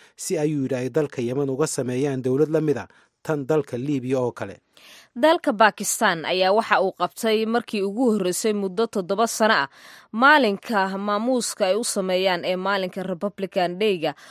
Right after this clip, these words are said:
Speaker 2: oo ah markii la meel mariyay nuqulkii ugu horreeyay ee dastuurka dalkaasi xorriyaddii kadib.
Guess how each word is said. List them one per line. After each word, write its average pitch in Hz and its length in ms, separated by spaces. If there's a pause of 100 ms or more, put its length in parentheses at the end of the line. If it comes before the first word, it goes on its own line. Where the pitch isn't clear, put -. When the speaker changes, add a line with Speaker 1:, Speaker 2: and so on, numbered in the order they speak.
(140)
Speaker 2:
oo 240 160
ah 247 120
markii 277 360
la 202 60
meel 208 260
mariyay 196 320
nuqulkii 208 480
ugu 214 240
horreeyay 196 400
ee 190 60
dastuurka 185 520
dalkaasi 185 920 (100)
xorriyaddii 208 560
kadib. 180 320